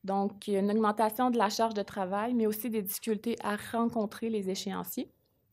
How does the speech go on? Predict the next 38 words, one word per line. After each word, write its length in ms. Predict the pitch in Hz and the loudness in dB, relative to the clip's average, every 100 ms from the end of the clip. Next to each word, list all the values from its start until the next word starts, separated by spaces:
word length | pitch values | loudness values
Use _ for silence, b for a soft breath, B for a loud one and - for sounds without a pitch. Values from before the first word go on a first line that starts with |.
| B B B B _ | B B B B _
Au 80 | 226 | 0
niveau 240 | 240 254 | 0 0
d'une 160 | 262 247 | 0 0
seconde 360 | 247 240 254 262 | 0 2 2 2
catégorie, 600 | 240 247 233 214 220 247 | 0 0 2 2 2 -2
il 180 | 277 | -2
y 80 | 247 | -2
a 60 | 202 | -2
des 120 | 214 | -2
difficultés 520 | 208 - 226 220 254 | -8 -6 -6 -4 -6
qui 100 | - | -6
sont 160 | 240 208 | -2 0
liées 220 | 208 226 | 0 0
à 120 | 214 | 4
la 140 | 202 202 | 6 4
gestion 540 | 202 233 226 - 247 | 4 0 0 2 2
du 140 | 247 - | 2 0
personnel. 680 | 214 214 202 196 226 262 123 B - | 0 2 0 2 2 0 -4 B -6
Donc 160 | 202 208 | -4 0
là, 80 | 254 | 2
les 160 | 233 | 2
employeurs 440 | 220 214 202 214 247 | 2 2 2 4 2
nous 140 | 226 | 0
ont 80 | 202 | -2
mentionné 560 | 202 208 208 208 220 | -2 -2 -2 0 0
voir 320 | 220 208 202 214 | 0 0 0 2
de 80 | |
l'abus 280 | 220 202 233 | 2 2 0
de 40 | 233 | -4
certains 380 | 208 - 214 | -6 -2 0
employés, 500 | 214 202 196 190 226 | 0 0 0 2 2
mais 140 | 247 208 | 2 2
aussi 200 | 240 240 | 0 2
une 120 | 226 | 4
augmentation 580 | 220 214 208 202 214 240 | 4 4 2 0 0 0
des 140 | 220 | 0
conflits 400 | 220 190 196 233 - | -2 -4 -4 -6 -2
entre 480 | 214 214 - 190 | -2 -2 -4 -4